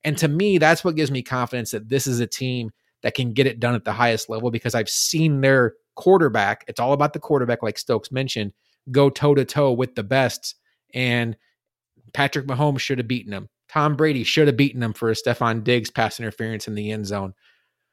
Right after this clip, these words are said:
But guys, what happens if they don't get it done? It's great to be the Super Bowl favorites. It's great to be the team that everybody's talking about.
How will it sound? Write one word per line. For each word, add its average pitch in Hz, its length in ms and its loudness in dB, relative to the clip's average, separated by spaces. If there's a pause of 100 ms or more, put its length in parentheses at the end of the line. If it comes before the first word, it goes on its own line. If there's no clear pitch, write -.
(120)
But 196 100 0
guys, 220 240 2
what 269 180 4
happens 285 360 0
if 240 160 2
they 214 120 6
don't 165 280 2
get 131 140 0
it 110 120 -6
done? 98 300 -8 (320)
It's - 180 -2
great 196 320 4
to 196 80 2
be 175 120 2
the 156 100 2
Super 147 240 -2
Bowl 123 220 4
favorites. 101 560 -2 (400)
It's 147 160 -2
great 165 300 4
to 190 60 4
be 165 120 6
the 151 100 4
team 151 220 -2
that 131 80 0
everybody's 131 420 2
talking 120 420 0
about. 104 360 -4